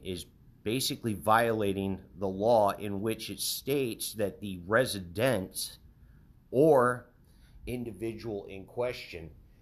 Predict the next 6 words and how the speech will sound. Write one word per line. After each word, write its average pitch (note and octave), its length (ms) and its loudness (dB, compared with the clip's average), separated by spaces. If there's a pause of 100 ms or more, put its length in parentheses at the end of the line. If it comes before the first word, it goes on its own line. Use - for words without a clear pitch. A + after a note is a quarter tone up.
(200)
has E3 400 2
the C#3 80 -8
right A#2 340 -2
to A#2 80 -10
choose G2 640 -6
exactly F#2 920 -6